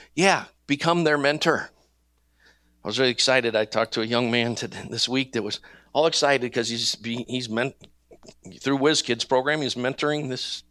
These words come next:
young boy. And he is the closest to Christ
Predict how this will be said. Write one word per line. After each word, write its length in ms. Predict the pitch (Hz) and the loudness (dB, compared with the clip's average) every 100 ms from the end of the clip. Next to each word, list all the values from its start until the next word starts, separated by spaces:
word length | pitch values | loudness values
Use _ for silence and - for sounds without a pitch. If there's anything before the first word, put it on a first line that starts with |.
| - | -10
young 240 | 135 139 | -6 -6
boy. 240 | 170 196 - _ - - - _ _ _ _ _ _ _ _ _ _ _ _ _ - | -8 -12 -16 _ -20 -20 -20 _ _ _ _ _ _ _ _ _ _ _ _ _ 0
And 180 | 165 | 0
he 340 | 151 175 202 190 | 2 0 0 -2
is 180 | 156 - | -4 -4
the 80 | |
closest 600 | 147 - 202 214 - 180 | -4 0 0 2 0 0
to 60 | 165 | -4
Christ 600 | - 185 202 139 - - | -6 -2 0 2 -2 -4